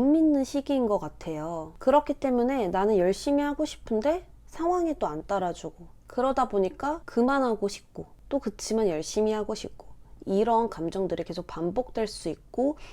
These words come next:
이런 것들이 나를 더 우유부단하게 만들고 모순된 감정을 더 가지기 쉬운 상황이다라고 볼 수 있겠습니다.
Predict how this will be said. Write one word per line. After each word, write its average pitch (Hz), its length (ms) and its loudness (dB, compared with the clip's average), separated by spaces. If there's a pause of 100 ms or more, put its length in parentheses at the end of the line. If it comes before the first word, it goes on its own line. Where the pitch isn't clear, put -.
(140)
이런 196 260 0
것들이 202 300 0
나를 160 240 -4
더 175 160 -4
우유부단하게 180 800 0
만들고 156 680 -2 (220)
모순된 247 580 2
감정을 165 500 -6
더 160 120 -12
가지기 175 480 -4
쉬운 285 420 0
상황이다라고 220 1200 -4 (260)
볼 208 160 4
수 240 240 0
있겠습니다. 151 760 -4